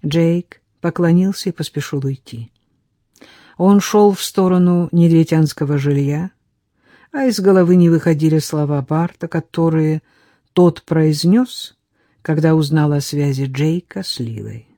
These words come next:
«Я тебя понимаю. Самая последняя чернокожая в постели всегда лучше любой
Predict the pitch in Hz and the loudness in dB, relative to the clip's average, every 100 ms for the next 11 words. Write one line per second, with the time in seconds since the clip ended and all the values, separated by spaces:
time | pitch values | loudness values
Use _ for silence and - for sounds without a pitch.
0 | _ _ _ _ _ _ _ _ _ _ | _ _ _ _ _ _ _ _ _ _
1 | _ _ _ - 156 202 220 - 165 156 | _ _ _ -4 0 2 2 0 0 2
2 | 160 - 117 107 - 101 92 - _ _ | 0 -2 -6 -6 -10 -12 -14 -18 _ _
3 | _ _ _ _ _ _ _ _ _ _ | _ _ _ _ _ _ _ _ _ _
4 | - - 311 285 240 214 196 202 202 185 | -8 -4 0 2 2 2 0 4 4 6
5 | 175 170 - 175 170 165 160 - 240 180 | 6 4 4 2 4 4 2 0 -2 0
6 | 143 127 110 117 - 175 - 196 180 170 | -2 -4 -6 -4 0 0 2 2 2 0
7 | 170 170 175 170 165 - 151 156 147 156 | -2 2 2 2 0 -2 0 0 2 0
8 | 151 | 0